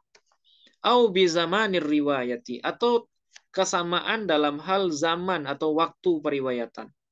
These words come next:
Nah, ya, misalnya waktunya sama, sama-sama di hari, di hari Id misalnya. Di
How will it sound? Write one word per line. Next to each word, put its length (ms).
Nah, 300
ya, 160
misalnya 400
waktunya 320
sama, 400
sama-sama 560
di 80
hari, 480
di 320
hari 320
Id 240
misalnya. 400
Di 80